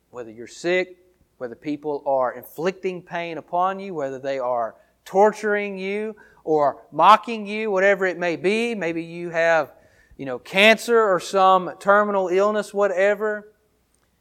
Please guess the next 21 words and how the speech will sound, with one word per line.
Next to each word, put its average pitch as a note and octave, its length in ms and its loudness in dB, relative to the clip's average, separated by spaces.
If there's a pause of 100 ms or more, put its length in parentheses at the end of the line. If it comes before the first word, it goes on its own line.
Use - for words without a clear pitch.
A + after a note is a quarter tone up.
(1200)
That F#3+ 240 0
truth G#3+ 460 -4
is E3 160 -10
true F#3 260 -8
for E3+ 160 -16
you D#3+ 260 -14
as C#3+ 120 -18
well. C#3+ 440 -12 (480)
These E3+ 400 -2
things F#3+ 800 -8 (800)
may C#3+ 240 -10
mean D#3+ 340 -10
this E3 200 -12
for D#3 200 -12
evil, A#2 640 -16
but A2 160 -14
God B2 520 -10
means A2+ 380 -20
it A2 120 -16 (260)
for A2 120 -20
good. G#2+ 340 -20